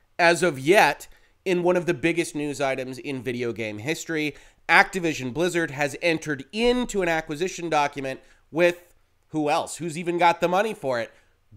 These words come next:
But Microsoft. This was brought to my attention by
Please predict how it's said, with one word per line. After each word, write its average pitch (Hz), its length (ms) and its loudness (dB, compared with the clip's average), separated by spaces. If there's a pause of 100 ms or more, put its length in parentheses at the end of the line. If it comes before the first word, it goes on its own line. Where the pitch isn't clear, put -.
But 160 340 4 (280)
Microsoft. 123 840 -2
This 143 120 -4
was 143 120 -4
brought 156 240 4
to 143 80 -8
my 151 100 0
attention 151 460 -2
by 131 280 0